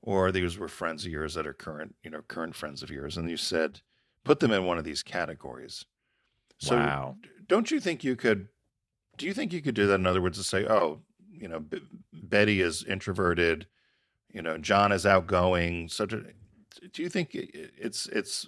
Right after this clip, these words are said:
Speaker 1: intuitive in that regard yourself, or do you think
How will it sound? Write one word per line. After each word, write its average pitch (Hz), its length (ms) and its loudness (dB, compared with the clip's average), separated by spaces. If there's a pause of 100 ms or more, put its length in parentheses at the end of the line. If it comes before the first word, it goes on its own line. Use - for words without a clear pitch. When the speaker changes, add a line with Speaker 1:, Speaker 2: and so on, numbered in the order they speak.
(140)
Speaker 1:
intuitive 135 640 -2
in 131 100 -4
that 123 300 -2
regard 113 400 0
yourself, 113 500 -2
or 95 80 0
do 95 100 -4
you 104 140 2
think 104 360 -2